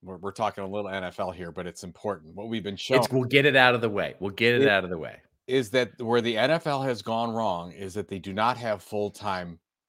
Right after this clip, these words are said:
Speaker 1: referees.
Speaker 2: Oh, that's, uh, that's without question.
Speaker 1: That
Speaker 2: Yes.
Speaker 1: has to change.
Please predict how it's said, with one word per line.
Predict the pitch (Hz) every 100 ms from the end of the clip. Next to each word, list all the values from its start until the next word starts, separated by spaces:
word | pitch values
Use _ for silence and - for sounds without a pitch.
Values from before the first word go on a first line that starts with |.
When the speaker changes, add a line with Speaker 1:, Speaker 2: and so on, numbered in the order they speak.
| _ _ _ _ _ _
Speaker 1:
referees. | 98 - 92 - - - _ _
Speaker 2:
Oh, | 175 123 -
that's, | 147 127 -
uh, | 127 123 120
that's | 127 127 -
without | 117 101 -
question. | 98 82 - -
Speaker 1:
That | 131
Speaker 2:
Yes. | 127
Speaker 1:
has | 147 139 -
to | 117
change. | - 117 87 67 -